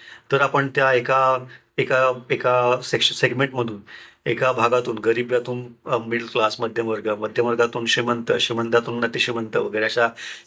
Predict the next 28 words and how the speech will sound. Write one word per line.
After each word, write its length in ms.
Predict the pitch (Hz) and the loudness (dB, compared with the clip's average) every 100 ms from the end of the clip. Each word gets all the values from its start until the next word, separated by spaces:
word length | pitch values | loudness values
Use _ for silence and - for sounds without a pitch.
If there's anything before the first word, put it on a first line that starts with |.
| 143 | -2
ही 60 | |
जी 100 | 147 | 2
वाटचाल 420 | 160 123 123 147 | 2 2 2 2
आहे 140 | 139 135 | 2 2
किंवा 200 | 143 143 | 0 2
उलट्या 260 | 135 139 | 2 2
दिशेने, 280 | 139 135 113 101 _ _ - - _ - | 0 0 -2 -6 _ _ -20 -20 _ -2
हे 60 | |
जर 160 | 135 165 | 0 2
नियम 240 | 143 156 | 2 0
माहीत 160 | 143 147 | 2 0
नसतील 480 | 139 135 143 135 123 | 0 -2 0 0 0
तर 100 | 135 | 0
बऱ्यापैकी 420 | 127 127 131 127 | 2 2 2 0
गोंधळ 320 | 135 117 120 123 | -2 -2 2 2
होतो. 220 | 120 107 | 0 -2
त्यामुळे 340 | 120 113 120 | -2 0 -2
हे 160 | 117 147 | 0 0
नियम 260 | 131 143 | 0 0
आपल्याला 240 | 139 135 131 | 2 0 2
माहीत 160 | 123 | 2
पाहिजे 340 | 120 120 113 117 | 2 0 0 -2
की 120 | 131 | 0
आपण 260 | 120 131 131 | 0 0 0
ज्या 100 | 135 | 0
स्लॉटमध्ये 480 | 127 120 120 127 | 2 0 0 0
आहोत 200 | 120 120 | 2 2
आत्ता, 260 | 113 - 110 | -2 -2 -2